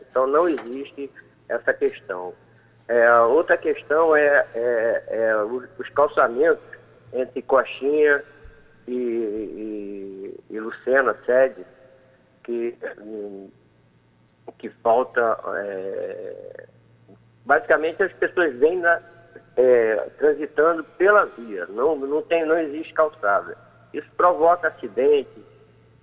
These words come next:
e, e outras questões. Há, há, há também a necessidade de se criar uma ciclovia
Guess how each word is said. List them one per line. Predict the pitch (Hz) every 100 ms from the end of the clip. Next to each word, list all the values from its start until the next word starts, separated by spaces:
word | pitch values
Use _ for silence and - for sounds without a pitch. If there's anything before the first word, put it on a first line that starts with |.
| -
e, | 117 120 -
e | 117
outras | 120 127 -
questões. | 143 131 - 90 85
Há, | 117
há, | 131 - 135 131 135 143 165
há |
também | - 175 143 139 170
a | 175
necessidade | 165 156 - 151 - 127 131 151
de | 139 -
se | -
criar | 135 143
uma | 156 143
ciclovia | - 143 156 113 110 127 101